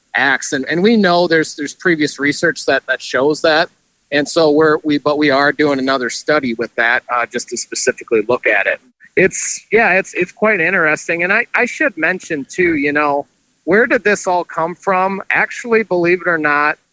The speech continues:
bovine colostrum is used to treat many different human diseases, including traveler's diarrhea, E. coli in infants. There's a case study of an, a person with H I V,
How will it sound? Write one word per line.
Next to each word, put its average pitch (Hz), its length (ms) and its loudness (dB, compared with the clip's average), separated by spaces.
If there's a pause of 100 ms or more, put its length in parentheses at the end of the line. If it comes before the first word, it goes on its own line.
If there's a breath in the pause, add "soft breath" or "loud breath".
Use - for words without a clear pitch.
bovine 202 480 2
colostrum 156 800 -2
is 131 220 -6
used 139 420 0
to 135 80 -4
treat 135 480 0 (480)
many 175 420 4
different 160 460 0
human 147 320 0
diseases, 113 800 -4 (180)
including 139 880 0
traveler's 185 580 0
diarrhea, 180 680 0 (500)
E. 123 80 -10
coli 180 460 0
in 156 80 0
infants. 175 640 -4 (240)
There's 160 220 0
a 135 60 0
case - 460 -6
study 190 480 2
of 147 260 2 (520)
an, 123 160 -4 (160)
a 107 180 -4
person 175 480 -2
with 139 300 0 (100)
H 170 220 2
I 147 140 4
V, 156 440 2